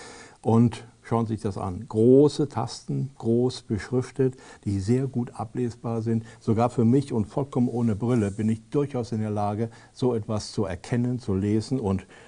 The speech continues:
zu bedienen. So, ich habe eine Hintergrundbeleuchtung, die schaltet sich wie üblich ein, sobald ich etwas eingebe. Sie können auch das Display erkennen, das ist wirklich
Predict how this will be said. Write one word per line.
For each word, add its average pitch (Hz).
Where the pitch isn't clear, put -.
zu 95
bedienen. 98
So, 90
ich -
habe 101
eine 90
Hintergrundbeleuchtung, 117
die 98
schaltet 98
sich 95
wie 98
üblich 104
ein, 107
sobald 101
ich 87
etwas 87
eingebe. 113
Sie 101
können 143
auch 117
das -
Display 113
erkennen, 107
das 107
ist -
wirklich 123